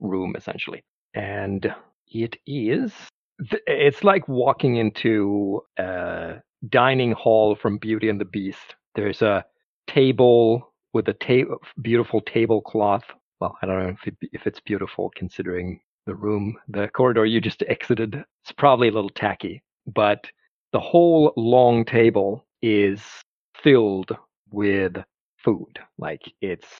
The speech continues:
uh, spilling over with rich, a rich feast of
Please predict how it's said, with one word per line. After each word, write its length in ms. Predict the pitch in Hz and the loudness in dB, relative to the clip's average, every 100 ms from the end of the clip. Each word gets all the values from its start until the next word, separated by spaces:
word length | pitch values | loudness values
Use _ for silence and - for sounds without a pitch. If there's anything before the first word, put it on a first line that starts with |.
| _ | _
uh, 460 | - 120 131 - 127 _ _ | -14 -12 -12 -14 -16 _ _
spilling 760 | - - - - 135 127 120 | -20 -14 -6 2 4 4 4
over 480 | 117 117 104 104 98 | 4 4 4 2 2
with 360 | 92 98 92 90 95 _ _ _ - | 0 -2 -2 -4 -8 _ _ _ -12
rich, 840 | 123 104 113 110 - - - - - _ - | -10 0 2 2 -2 -6 -4 -6 -8 _ -2
a 120 | 123 | 0
rich 360 | 110 123 - - | 2 0 0 -8
feast 640 | - 107 98 - - - _ | -6 -6 -6 -18 -18 -18 _
of 80 | _ | _